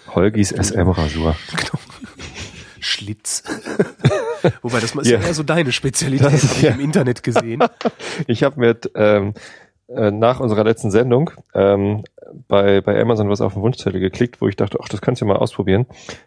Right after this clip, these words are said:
Speaker 1: Cutthroat Shaving Factory Set.
Speaker 2: Du hast dir ein Cutthroat Shaving Factory Set gekauft?
Speaker 1: Äh, ge-, geschenkt bekommen.
Speaker 2: Ach, geschenkt bekommen.
Speaker 1: Hab ich das. Ähm, ich glaube auch nicht, dass es so teuer war. Irgendwie, ja, gut, zumindest, äh, ist das so ein, äh, so ein Rasiermesser, äh, artiges Ding,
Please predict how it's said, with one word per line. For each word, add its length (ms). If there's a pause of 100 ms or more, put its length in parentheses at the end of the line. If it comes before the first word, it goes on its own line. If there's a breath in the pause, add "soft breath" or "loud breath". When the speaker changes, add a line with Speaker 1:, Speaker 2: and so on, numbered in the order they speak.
Speaker 1:
Cutthroat 960 (240)
Shaving 400
Factory 420
Set. 320 (200)
Speaker 2:
Du 100
hast 180
dir 100
ein 120
Cutthroat 500
Shaving 280
Factory 340
Set 220
gekauft? 400 (460)
Speaker 1:
Äh, 240
ge-, 220
geschenkt 300
bekommen. 300
Speaker 2:
Ach, 40
geschenkt 220
bekommen. 360 (200)
Speaker 1:
Hab 220
ich 80
das. 240 (480 loud breath)
Ähm, 460 (920)
ich 120
glaube 200
auch 80
nicht, 180
dass 100
es 80
so 120
teuer 300
war. 120
Irgendwie, 480
ja, 180 (260 loud breath)
gut, 180
zumindest, 320
äh, 140
ist 140
das 100
so 80
ein, 340
äh, 200
so 100
ein 80
Rasiermesser, 1200
äh, 40
artiges 720
Ding, 440